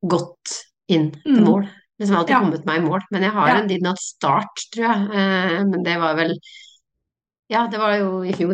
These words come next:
Speaker 1: på Hytteplanmila når jeg plutselig måtte kjøre på håndballen.
Speaker 2: Ja. Ja, hadde den, eh, det løpet ikke vært to runder, så hadde jeg ikke brutt.
Speaker 1: Mm.
Speaker 2: For da, det var for at det var to runder.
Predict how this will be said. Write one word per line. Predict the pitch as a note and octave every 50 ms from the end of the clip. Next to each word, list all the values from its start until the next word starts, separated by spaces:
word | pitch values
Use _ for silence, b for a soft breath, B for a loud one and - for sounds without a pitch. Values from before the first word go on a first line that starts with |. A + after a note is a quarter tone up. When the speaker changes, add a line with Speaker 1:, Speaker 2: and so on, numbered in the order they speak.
| G3 -
Speaker 1:
på | G#3 G3+
Hytteplanmila | G3+ G3+ - E3+ D#3 E3 E3 D#3+ F3 E3
når | E3+
jeg | F3 F3
plutselig | G3+ G3 - F#3+ E3+
måtte | D#3+ F#3 F#3 -
kjøre | F3+ E3+ E3+ -
på | F#3+
håndballen. | F3 E3 D#3 D3+ E3+ G3 - _ _ _ _ _ _ _ _ _ _ _ -
Speaker 2:
Ja. | A#3 G#3 F3+ - - _ _ _ _ _ _ _ _ b b b b b b b b _
Ja, | - C#4 D4+ D#4+
hadde | - E4+ D4+ A#3+ G#3+
den, | B3 C4+ C4 B3+ B3+ B3 B3 B3+ B3+
eh, | B3+ B3 B3 B3 B3 B3 B3+ A#3+ B3 B3 A#3 A3
det | A#3+ A#3+ A#3 A#3
løpet | A3+ G#3 G3 G3 - - -
ikke | - A3 - - G3+ G3+
vært | G#3+ -
to | - G#3+ G#3
runder, | G#3 G3 F3+ F3 G3 G#3+
så | G#3+ A#3+ A#3 A3+
hadde | F#3+ E3+
jeg | D3+ D#3+ -
ikke | F3+ F3 E3+
brutt. | F3+ E3+ F3 - - - - _ _ _ _ _ _ _ _ _ _ _ _ _ _ _ _ _ _ _ _ _ _ _
Speaker 1:
Mm. | F3 D3 B2 C#3
Speaker 2:
For | - G3+
da, | G3 F#3+ F#3+ G3 F#3+ F#3+ G3 G3 G3 G3 G3 G3
det | F#3 F#3 - F3+ G#3+ G3
var | F3 E3 E3+ E3
for | - G3+ G3
at | G3 -
det | A3 F#3
var | E3+ E3+
to | F3 E3 E3
runder. | E3 D3+ C#3 C#3 D#3